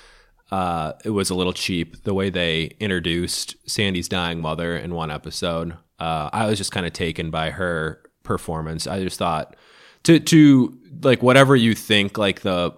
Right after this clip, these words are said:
the mother of Sandy Cohen would be like, she really hits the nail on the head, I felt like. So I, I was more impressed by that than I was,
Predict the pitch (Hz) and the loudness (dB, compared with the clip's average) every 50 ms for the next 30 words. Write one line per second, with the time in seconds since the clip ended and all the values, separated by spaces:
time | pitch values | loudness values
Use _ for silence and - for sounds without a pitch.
0 | _ - 120 107 101 98 98 95 90 98 95 92 90 82 - - 101 92 92 87 | _ -6 -4 -2 -2 0 0 -2 0 0 0 0 0 -2 -4 -4 -4 -2 -2 -4
1 | 82 - 101 90 85 85 85 80 80 80 82 82 82 82 82 82 82 80 - - | -6 -6 -6 -6 -6 -4 -6 -6 -6 -6 -6 -6 -4 -4 -4 -4 -6 -8 -10 -16
2 | - _ _ _ _ _ _ _ - - - - 107 90 85 90 85 78 71 69 | -20 _ _ _ _ _ _ _ -14 -10 -6 -4 -4 -2 -2 -2 -4 -4 -6 -8
3 | - _ _ _ _ _ - 90 107 85 - 82 78 71 69 69 65 69 71 69 | -12 _ _ _ _ _ -10 -8 -8 -6 -6 -8 -10 -10 -10 -12 -12 -12 -14 -12
4 | - 78 71 71 69 73 76 - - 90 90 78 - 76 65 - 73 71 67 69 | -12 -12 -10 -10 -12 -14 -16 -16 -12 -10 -10 -10 -10 -10 -12 -12 -12 -14 -14 -10
5 | - - 104 117 123 117 - 131 139 143 143 131 117 117 110 107 104 95 90 - | -6 -4 0 0 0 0 2 2 4 4 4 2 2 0 0 0 0 -2 -4 -4
6 | 104 95 - - 98 - - - 90 85 82 85 82 78 - - 90 85 82 82 | -8 -8 -4 -4 -6 -4 -6 -6 -4 -4 -4 -4 -6 -6 -6 -8 -8 -10 -8 -8
7 | 80 80 80 78 78 78 - - | -8 -8 -8 -8 -6 -6 -6 -6